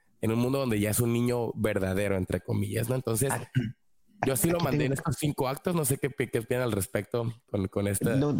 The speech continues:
Speaker 2: yo creo que estoy totalmente de acuerdo contigo. Aquí la única parte donde me gustaría agregar algo, nada más, y es una Ujú. parte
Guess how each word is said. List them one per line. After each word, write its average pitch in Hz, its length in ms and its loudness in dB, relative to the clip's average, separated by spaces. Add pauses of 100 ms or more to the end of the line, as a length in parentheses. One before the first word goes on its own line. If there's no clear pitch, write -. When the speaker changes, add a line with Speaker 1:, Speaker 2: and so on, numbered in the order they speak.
(100)
Speaker 2:
yo 135 200 4
creo 151 120 2
que 160 140 2
estoy 135 220 0
totalmente 127 640 0
de 110 60 2
acuerdo 117 240 0
contigo. 117 300 2
Aquí 117 180 0
la 117 120 2
única 127 240 0
parte 107 260 0
donde 113 100 2
me 98 100 2
gustaría 95 520 0 (100)
agregar 98 420 2
algo, 101 240 0
nada 101 200 2
más, 117 320 0
y 104 100 2
es 101 140 -2
una 110 140 2
Ujú. 104 100 -6
parte 107 480 2